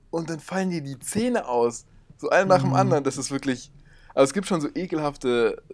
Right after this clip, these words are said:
Speaker 1: Traumsequenzen und die möchte man eigentlich nicht nochmal erleben. Nee, und
Speaker 2: Ja,
Speaker 1: Zähne
Speaker 2: vor allem
Speaker 1: ausfallen, ja.
Speaker 2: mit Zähnen träume ich auch oft, dass ich wie eine Zahnspange habe und plötzlich mein Mund so voll mit Metall ist. Das habe ich noch öfter als Zähne ausfallen und das ist richtig ekelhaft.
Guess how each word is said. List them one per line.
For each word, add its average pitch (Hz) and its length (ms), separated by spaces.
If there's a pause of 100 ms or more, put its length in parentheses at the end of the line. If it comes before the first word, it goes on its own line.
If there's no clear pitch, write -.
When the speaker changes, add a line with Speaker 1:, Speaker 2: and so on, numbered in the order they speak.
Speaker 1:
Traumsequenzen 123 840
und 113 80
die 117 60
möchte 123 320
man 110 120
eigentlich 113 280
nicht 113 160
nochmal 113 280
erleben. 101 360 (500)
Nee, 113 100
und 110 120
Speaker 2:
Ja, 147 80
Speaker 1:
Zähne 131 100
Speaker 2:
vor 127 140
allem 160 180
Speaker 1:
ausfallen, 107 220 (460)
ja. 117 180
Speaker 2:
mit 139 120
Zähnen 180 500 (560)
träume 165 260
ich 156 120
auch - 160
oft, - 300 (120)
dass 151 320
ich 143 220
wie 151 80
eine 143 140
Zahnspange 135 600
habe 135 220
und 147 160
plötzlich - 460 (120)
mein 147 240
Mund 190 220
so 143 180
voll 165 320
mit 156 160
Metall 151 400
ist. - 320 (260)
Das 165 160
habe 160 100
ich 143 80
noch 170 140
öfter - 280
als - 420
Zähne 165 240
ausfallen 131 360
und 127 100
das 135 80
ist 143 140
richtig - 320
ekelhaft. 131 540